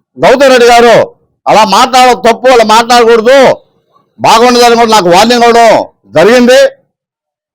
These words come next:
అవినీతి రాజ్యం మున్సిపాలిటీ వెళ్తే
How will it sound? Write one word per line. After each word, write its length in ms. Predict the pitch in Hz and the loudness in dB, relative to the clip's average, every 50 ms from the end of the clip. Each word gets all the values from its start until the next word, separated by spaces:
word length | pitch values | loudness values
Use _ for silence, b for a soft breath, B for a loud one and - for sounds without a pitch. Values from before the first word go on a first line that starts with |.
| _ _ _ - | _ _ _ -6
అవినీతి 680 | 117 175 233 269 269 277 285 262 220 277 277 254 180 - - - - - - _ _ _ _ _ _ _ _ _ _ 762 762 _ _ _ _ _ - _ _ - - _ _ _ - - - - - 87 90 107 | -4 -2 0 0 0 0 -2 -2 0 0 0 0 0 -2 -4 -10 -18 -20 -20 _ _ _ _ _ _ _ _ _ _ -20 -20 _ _ _ _ _ -20 _ _ -20 -20 _ _ _ -20 -20 -20 -20 -16 -10 -4 0
రాజ్యం 540 | 147 226 269 269 233 302 311 277 214 147 - - - _ _ _ - - - - | 0 0 0 0 0 0 0 0 0 -2 -4 -8 -14 _ _ _ -20 -14 -8 -6
మున్సిపాలిటీ 540 | 208 254 233 226 247 254 254 233 240 233 247 | -6 -4 -4 -2 -2 0 0 0 2 2 2
వెళ్తే 540 | 262 254 208 277 294 311 330 320 240 - | 0 0 0 0 0 2 2 0 -2 -4